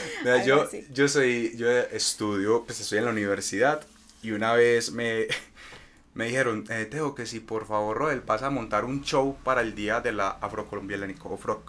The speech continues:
Speaker 1: Afrocolombianidad". Y yo, "Claro, de una, voy a montarles un show muy bacano", tan. Entonces, claro, ellos me dijeron, "Hay que montarlo así", porque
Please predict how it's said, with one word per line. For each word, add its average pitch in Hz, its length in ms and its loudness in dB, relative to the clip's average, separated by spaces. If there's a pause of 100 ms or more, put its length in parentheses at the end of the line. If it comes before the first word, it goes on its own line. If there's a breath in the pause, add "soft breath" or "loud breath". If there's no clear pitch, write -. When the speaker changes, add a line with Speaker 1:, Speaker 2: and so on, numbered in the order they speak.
Speaker 1:
Afrocolombianidad". 120 1000 0 (300 loud breath)
Y 95 60 -10
yo, 92 160 -6
"Claro, 98 440 -2
de 90 140 -4
una, 110 300 -6
voy 90 120 -6
a 101 40 -6
montarles 98 360 -10
un 104 160 -10
show 104 360 -2 (340 loud breath)
muy 107 160 -4
bacano", 107 720 -4 (160)
tan. 127 300 0
Entonces, 98 340 -8
claro, 143 320 -2
ellos 101 220 -4
me 107 100 -6
dijeron, 101 320 -4 (260 loud breath)
"Hay 98 80 -8
que 123 100 -10
montarlo 123 340 -6
así", 135 180 -6
porque 120 360 -12